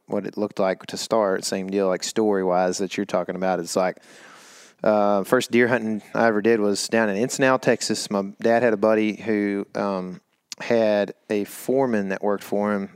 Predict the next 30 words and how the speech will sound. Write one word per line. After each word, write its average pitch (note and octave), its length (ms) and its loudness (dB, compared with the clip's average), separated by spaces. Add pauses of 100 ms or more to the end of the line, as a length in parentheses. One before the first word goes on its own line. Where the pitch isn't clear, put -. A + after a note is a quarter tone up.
that G2 380 0
owned G#2 500 -4 (300)
land G#2 420 -2
down G2 220 -2
there, F#2 240 -6 (160)
way G#2+ 160 0
down G2+ 160 -2
south. F2 320 -6 (580)
So G#2+ 200 0
we G#2 100 2
got G#2+ 140 2
to G#2 40 -10
go G#2 180 2
to G2+ 280 0
a - 40 -16
hundred G#2 220 0
acre F#2+ 220 -2
spot F#2+ 320 0
down F#2+ 180 -2
there, F#2+ 340 -2
and F2+ 160 -8
I F2+ 60 -6
killed - 240 -4
my F2+ 80 -6
first - 300 -8
deer F2+ 140 -6
down F2 200 -8
there. F2 400 -8
That G2+ 160 -2
was, - 160 -8